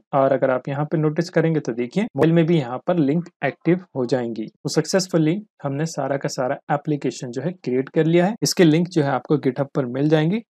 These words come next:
So make sure आप source code को compare करें, कोई भी आपको अगर दिक्कत आती है तो। बस यही था इस video में,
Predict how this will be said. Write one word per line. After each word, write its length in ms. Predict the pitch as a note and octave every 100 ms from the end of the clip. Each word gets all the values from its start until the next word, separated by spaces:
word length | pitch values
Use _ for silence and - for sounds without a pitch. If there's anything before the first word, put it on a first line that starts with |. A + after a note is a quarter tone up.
| -
So 140 | D3+ C3
make 220 | C#3 D#3+ -
sure 140 | C3
आप 120 | C3+
source 320 | - B2+ B2+ -
code 220 | C3+ C3
को 120 | D3+ -
compare 400 | B2+ A#2+ D3 E3+
करें, 240 | F3+ F#3+ -
कोई 180 | E3 F3
भी 120 | E3
आपको 280 | B2 - C#3
अगर 200 | D3 D3+
दिक्कत 420 | B2 - B2+ B2
आती 300 | A#2 A#2 A2+
है 80 | A2
तो। 240 | G#2 F#2+ B2
बस 240 | D#3+ - _ C3
यही 240 | C3 D3
था 120 | E3
इस 160 | D#3+ -
video 200 | D#3+ F3
में, 120 | G3+